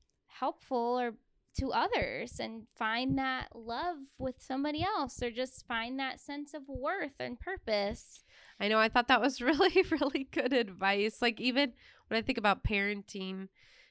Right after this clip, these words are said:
Speaker 2: and being stressed about it, it's like, no, I need to take care of me too, or else
Speaker 1: Yeah.
Speaker 2: I can't give anyone else,
Speaker 1: Yeah.
Speaker 2: mm, you know, my one hundred percent either. But
Speaker 1: Well,
Speaker 2: yeah.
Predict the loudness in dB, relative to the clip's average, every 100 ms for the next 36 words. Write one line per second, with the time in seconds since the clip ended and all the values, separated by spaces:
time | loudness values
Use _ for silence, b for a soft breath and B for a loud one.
0 | b -2 -2 -2 -4 -2 -2 -2 -2 4
1 | 4 2 -2 -4 -6 -8 -2 0 2 2
2 | 2 0 -2 -4 -4 -4 -4 -4 -6 -8
3 | -8 -10 -8 -4 0 4 4 6 4 4
4 | 4 2 2 0 -2 0 -2 -2 -4 -4
5 | -4 -4 -4 -6 -10 -18 -10 -4 -4 -4
6 | -8 -10 -12 -14 _ -20 -18 -14 -12 -10
7 | -8 -10 -8 -6 -4 -6 -6 -6 -4 -4
8 | -6 -8 -10 -12 -12 -14 -16 -14 -12 -10
9 | -6 -4 -4 -6 -10 -12